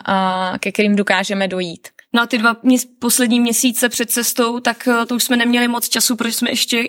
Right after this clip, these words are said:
Speaker 2: jezdili po přednáškách, takže, eh, to bylo takový narvaný, no, časově
Speaker 1: Hmm.
Speaker 2: všechno.
Speaker 1: A to nás zase hrozně motivovalo, tak to bylo dobrý.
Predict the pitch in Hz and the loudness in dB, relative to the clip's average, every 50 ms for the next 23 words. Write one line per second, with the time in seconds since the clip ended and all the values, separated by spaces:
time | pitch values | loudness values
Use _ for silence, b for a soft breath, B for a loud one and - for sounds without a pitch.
0 | - - 240 220 214 202 208 240 240 240 240 - - - 214 196 208 202 202 202 | -2 0 0 0 0 2 0 0 0 0 -2 -4 -4 -2 -2 0 2 2 0 0
1 | - - 220 208 208 240 - - B B B B B B B B B B - 220 | 0 0 2 2 2 2 -2 -8 B B B B B B B B B B 0 2
2 | 214 214 196 196 190 226 220 220 220 214 214 214 214 214 220 220 208 208 208 208 | 2 2 2 0 0 2 4 4 4 4 2 2 0 0 0 0 0 2 0 0
3 | 208 208 208 214 208 - - - - 240 214 220 220 214 214 214 233 226 226 214 | -2 -2 -4 -6 -6 -8 -8 -6 -2 -2 0 2 2 2 2 2 2 4 4 4
4 | 208 214 208 226 226 196 175 175 175 175 170 170 196 196 - - 202 - - - | 4 4 2 2 4 2 2 2 0 -2 -2 -2 -4 -4 -4 -4 -2 -2 0 2
5 | 190 196 190 190 - - 196 - - 180 - 175 - _ _ - B B B B | 2 2 2 2 0 0 -2 -2 -4 -6 -6 -6 -8 _ _ -12 B B B B
6 | B B B 202 - - 208 208 202 202 214 - 240 226 214 208 196 196 226 226 | B B B -6 -2 0 0 0 2 0 0 2 2 2 4 4 4 4 4 4
7 | 190 160 - - 185 185 180 175 180 165 170 175 - - - - - 190 175 185 | 2 2 0 -2 -2 -2 0 -2 -2 0 -2 -2 -4 -8 -10 -8 -6 -6 -4 -4
8 | 185 170 160 160 175 - - | -6 -6 -6 -10 -12 -12 -14